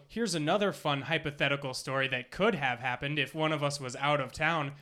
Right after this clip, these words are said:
and we still needed to pick up their <laughs> bottle, but, uh, certainly didn't happen.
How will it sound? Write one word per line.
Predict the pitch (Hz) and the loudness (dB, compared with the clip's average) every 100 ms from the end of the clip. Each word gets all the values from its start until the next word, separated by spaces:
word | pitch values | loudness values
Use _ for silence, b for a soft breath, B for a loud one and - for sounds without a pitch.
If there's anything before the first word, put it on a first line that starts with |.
| B | B
and | 139 | -2
we | 139 | -2
still | - 165 147 | 0 0 2
needed | 143 139 | 2 0
to | 143 | -2
pick | 151 156 | -2 0
up | 151 143 | 0 0
their | 143 131 | 0 0
<laughs> | |
bottle, | 127 139 147 120 - B B B B B | 0 0 0 -2 -10 B B B B B
but, | 147 143 | 2 4
uh, | 139 127 - | 4 2 -2
certainly | - - 175 156 139 | -4 2 2 2 0
didn't | 123 151 180 139 | 2 0 0 -2
happen. | 123 113 117 117 | -6 -8 -8 -14